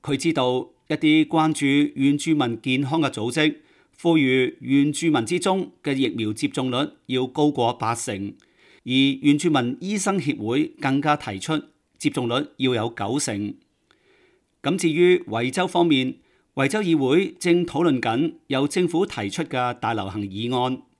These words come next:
呢一個新議案用嚟取締維州緊急狀態法。至於新嘅法案，則將宣布大流行嘅權力由首席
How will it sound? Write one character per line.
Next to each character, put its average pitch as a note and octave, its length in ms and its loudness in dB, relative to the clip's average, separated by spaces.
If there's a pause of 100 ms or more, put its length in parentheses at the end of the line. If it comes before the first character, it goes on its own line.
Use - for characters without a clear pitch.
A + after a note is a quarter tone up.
(480)
呢 D#3 140 4
一 D#3 60 6
個 B2+ 180 0
新 D#3+ 220 0
議 C3 280 2
案 C3 360 0
用 D3+ 140 4
嚟 A#2+ 180 2
取 C#3 280 0
締 C3+ 380 0 (180)
維 B2 160 0
州 F#3+ 240 0
緊 B2 160 -2
急 D3 160 2
狀 A#2 340 -2
態 A#2+ 180 -2
法。 B2+ 380 2 (420)
至 E3 140 4
於 G3 340 4
新 F3+ 220 0
嘅 C#3+ 140 2
法 C3 120 0
案， C3+ 420 0 (160)
則 - 140 -6
將 D#3 260 4
宣 D#3 220 2
布 C#3 240 0
大 A#2 260 -2
流 A2+ 160 -2
行 G#2 180 -4
嘅 B2 140 -4
權 A2 220 -6
力 C3 220 -2 (400)
由 B2+ 200 0
首 C#3+ 260 2
席 F3 120 0